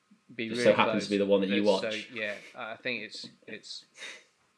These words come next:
Speaker 2: I think the, the
Speaker 1: awesome.
Speaker 2: amount of pace that's actually on show is, is actually quite, uh,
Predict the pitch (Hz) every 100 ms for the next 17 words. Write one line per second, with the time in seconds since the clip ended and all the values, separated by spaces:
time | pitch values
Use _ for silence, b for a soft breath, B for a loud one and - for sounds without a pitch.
0 | _ _ _ 117 175 208 127 117 117 170
1 | 123 - 143 185 196 - 104 - - -
2 | 104 95 - 101 95 92 90 - - 95
3 | 92 135 - 120 - 101 95 - - -
4 | - - -